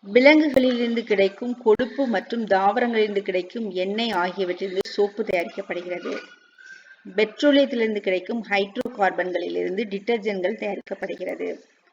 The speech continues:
இதை கடின நீரில் பயன்பட-, சோப்புகளை கடின நீரில் பயன்படுத்த முடியாது. டிடர்ஜென்ட்களை கடின நீரிலும் பயன்படுத்த முடியும்.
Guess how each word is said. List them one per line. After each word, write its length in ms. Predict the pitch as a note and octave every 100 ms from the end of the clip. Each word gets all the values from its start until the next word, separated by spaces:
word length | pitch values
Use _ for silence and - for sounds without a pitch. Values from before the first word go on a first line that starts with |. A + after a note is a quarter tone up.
| _ _ -
இதை 240 | G#3 A#3
கடின 440 | A#3+ G#3 G#3 B3+ C#4
நீரில் 440 | A3 G3 F3+ A3
பயன்பட-, 460 | F#3+ F3+ G3 F#3+ F#3+
சோப்புகளை 640 | - B3 B3 - F#3+ G#3
கடின 340 | F#3 F#3+ G#3+ G#3+
நீரில் 360 | F3+ F3+ G#3+
பயன்படுத்த 520 | F#3+ F#3+ F#3+ F#3 G3
முடியாது. 560 | G3 F3+ E3+ F#3+ - F3+ E3+ - _ _ _
டிடர்ஜென்ட்களை 840 | G3+ A3+ C#4 C4 A#3+ G#3 F3 G3
கடின 400 | - F#3 G#3 A#3+
நீரிலும் 440 | A3 G3 F3+ F#3 G#3+
பயன்படுத்த 560 | F3 E3+ F3 F3 F3+ F#3
முடியும். 440 | E3 E3 F3+